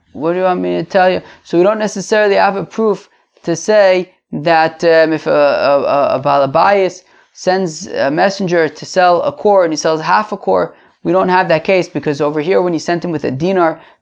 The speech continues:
to buy a garment and he bought, uh, you know, uh,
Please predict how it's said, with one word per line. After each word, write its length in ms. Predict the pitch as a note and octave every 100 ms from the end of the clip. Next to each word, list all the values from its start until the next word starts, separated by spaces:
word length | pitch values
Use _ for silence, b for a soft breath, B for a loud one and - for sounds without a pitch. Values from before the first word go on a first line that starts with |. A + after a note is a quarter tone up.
| -
to 80 | D3
buy 180 | D#3 D#3
a 100 | D3
garment 440 | D#3+ F#3 F3 D3
and 100 | C3
he 60 | D3
bought, 440 | D3+ E3 E3 -
uh, 520 | E3+ D#3+ D#3 D#3 D3+ - -
you 160 | C#3+
know, 240 | C#3+ - - _ -
uh, 500 | - - G1+ G1+